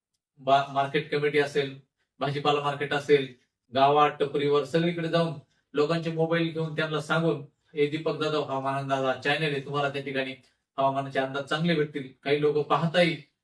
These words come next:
परंतु बऱ्याच ग्रामीण भागामध्ये बऱ्याच लोकांना त्या ठिकाणी माहीत राहत नाही. <coughs> तर, अ, सबस्क्राईब करून घेतलं अनेक शेतकऱ्यांनी, म्हणून आपले काल तीन चार हजार सबस्क्रायबर एक दोन दिवसात आपले वाढले.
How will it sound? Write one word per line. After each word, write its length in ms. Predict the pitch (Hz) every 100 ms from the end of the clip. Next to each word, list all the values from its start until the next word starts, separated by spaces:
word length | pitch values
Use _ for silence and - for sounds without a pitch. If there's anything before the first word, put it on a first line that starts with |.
| _ -
परंतु 440 | 156 160 165 160
बऱ्याच 560 | 147 147 156 165 - 143
ग्रामीण 280 | 151 156
भागामध्ये 440 | 151 143 143 147 143
बऱ्याच 280 | 147 143 147
लोकांना 360 | 139 143 135
त्या 100 | 139
ठिकाणी 260 | 139 139 131
माहीत 300 | 131 147 156
राहत 180 | 151 147
नाही. 260 | 123 110 - _ -
<coughs> 200 | 226 -
तर, 520 | 208 - 156 160 175 175 - _ _ _ _ _ _ _ _ _ _ _ _ _ 127
अ, 440 | 123 123 120 123
सबस्क्राईब 580 | - 165 - 180 175 -
करून 240 | 196 233
घेतलं 240 | 208 160 139
अनेक 280 | 160 160
शेतकऱ्यांनी, 440 | 156 143 135 127 131
म्हणून 220 | 143 156
आपले 280 | 156 160 156
काल 300 | 160 156 156
तीन 220 | 165 160
चार 160 | 160 147
हजार 240 | 139 151
सबस्क्रायबर 520 | - - - 139 139 139 147
एक 140 | 139
दोन 300 | 139 147 151
दिवसात 320 | 151 151 147
आपले 200 | 139 131
वाढले. 680 | 127 127 123 110 101 - _